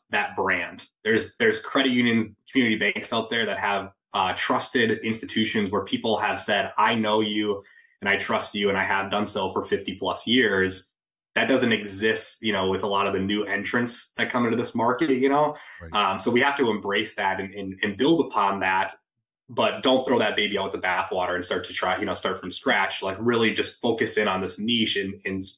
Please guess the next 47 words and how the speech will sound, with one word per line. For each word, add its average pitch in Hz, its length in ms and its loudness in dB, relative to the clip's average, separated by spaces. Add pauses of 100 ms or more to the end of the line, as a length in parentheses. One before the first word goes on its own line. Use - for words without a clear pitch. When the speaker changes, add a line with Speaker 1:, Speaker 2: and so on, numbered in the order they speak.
Speaker 1:
put - 100 4
a - 40 4
lot 104 200 2
of 98 120 0
love, 101 260 0
time, 101 220 -2
and 98 100 -2
energy 98 640 -2 (160)
Speaker 2:
Yeah. 90 160 -10
Speaker 1:
into 120 420 4
it, 98 260 -2
but 104 240 2
on, 104 300 0
kind 117 160 -2
of - 220 -4
on 107 180 2
the 98 80 -6
side, 95 420 -4
if 92 140 -8
you 92 100 -6
will. 90 160 -2
Maybe 104 220 2
on 104 160 2
the 98 60 -4
side 101 240 -2
is 104 40 -6
the 104 100 -2
wrong 98 360 0
way 95 100 -2
to 92 80 -4
say 98 260 -2
it 107 60 0
'cause 104 100 -2
it 92 60 -8
seems 95 300 -8
too 104 120 -2
passive, 113 600 0
but, 101 200 0 (380)
you 113 120 2
know, 101 80 2
you 120 140 4
get 135 140 4
what 113 120 2
I 104 100 2
mean. 101 280 -2
It's 95 140 -6
like, 101 160 -4